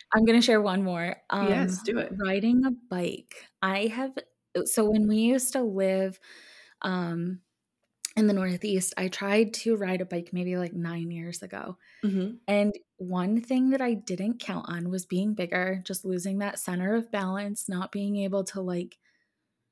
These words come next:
Speaker 1: feel confident riding the bike. Could ride the bike, but did, wanted to do it very slowly, and I have not tried since. And we live in a city right now where you can, like, rent bikes and take them anywhere.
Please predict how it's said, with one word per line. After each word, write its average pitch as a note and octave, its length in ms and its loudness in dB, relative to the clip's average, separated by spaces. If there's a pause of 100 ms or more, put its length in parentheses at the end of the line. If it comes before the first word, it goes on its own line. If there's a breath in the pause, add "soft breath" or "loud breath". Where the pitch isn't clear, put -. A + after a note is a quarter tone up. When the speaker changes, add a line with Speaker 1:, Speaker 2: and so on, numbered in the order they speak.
(640)
Speaker 1:
feel D#4 320 4
confident F#3+ 600 -2
riding - 360 -4
the - 60 -8
bike. - 240 -8 (120)
Could A4 240 0
ride F3+ 260 4
the F3 60 -4
bike, - 340 -2
but - 180 0
did, B3 180 4 (100)
wanted A#3+ 340 4
to - 100 -8
do A3+ 120 6
it F#3 120 4
very A#3 580 4
slowly, F3 680 -2 (160)
and G3 160 -2
I G3 80 0
have G3 120 2
not F#3 180 -2
tried F3 280 -4
since. F3+ 380 -2
And G3+ 140 0
we A3 120 4
live A3+ 180 2
in G#3+ 100 2
a G3+ 60 -4
city G#3 280 0
right F#3+ 220 -2
now F#3 200 -4
where F#3 100 -2
you F#3 180 -2
can, F#3 180 -4
like, F3 180 -4
rent F3+ 220 -6
bikes F3+ 280 -6
and F3+ 120 -4
take F3+ 180 -8
them F3+ 240 -4
anywhere. G3+ 540 -4